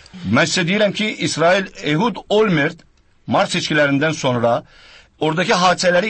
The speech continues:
izləyirdi. Əgər inanın, orada Həmas hərəkatı parlamentdə çox yer almasaydı, yeni seçiləcək hökumətlə Ehud Olmert hökuməti, artıq Şaron hökuməti yox idi, Şaron xəstə idi,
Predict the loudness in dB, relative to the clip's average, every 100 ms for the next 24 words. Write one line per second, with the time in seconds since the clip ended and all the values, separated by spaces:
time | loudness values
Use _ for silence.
0 | 0 0 0 0 -2 -8 -16 -20 -18 -2
1 | 0 2 0 0 2 2 -2 -8 _ -4
2 | -2 2 2 2 0 -8 -4 0 2 0
3 | -8 _ _ _ _ -4 -4 0 -2 -2
4 | -4 -6 -12 _ 0 2 4 2 0 -4
5 | -4 -4 -2 0 2 2 0 0 0 -2
6 | -4 -12 -8 0 0 2 0 0 0 -2
7 | -2 -2 2 0 2 0 0 -4 -20 -8
8 | -2 -2 -2 -6 0 2 2 0 -2 -6
9 | -4 -2 0 0 0 -4 -6 -4 -4 0
10 | 0 0 0 0 -2 0 -2 -2 -8 -8
11 | -12 _ -2 0 2 0 -2 -2 -2 -2